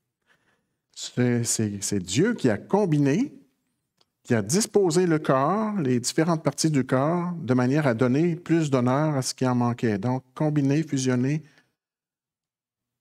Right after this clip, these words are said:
regrouper d'une manière particulière les molé-, les, les atomes pour former des molécules et donc dans le corps du Christ, c'est la même chose. Les membres sont fusionnés les uns aux autres.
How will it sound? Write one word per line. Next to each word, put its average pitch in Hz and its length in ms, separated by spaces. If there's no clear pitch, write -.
regrouper 139 640
d'une 131 180
manière 123 360
particulière 123 1000
les 104 120
molé-, 117 220
les, 104 400
les 107 300
atomes 139 420
pour 127 140
former 120 240
des 120 120
molécules 143 640
et 131 80
donc 123 480
dans 117 140
le 117 100
corps 127 240
du 113 100
Christ, - 480
c'est - 180
la 113 100
même 113 180
chose. 117 320
Les 104 140
membres 117 600
sont 117 240
fusionnés 120 560
les 107 220
uns 107 80
aux 98 220
autres. 98 340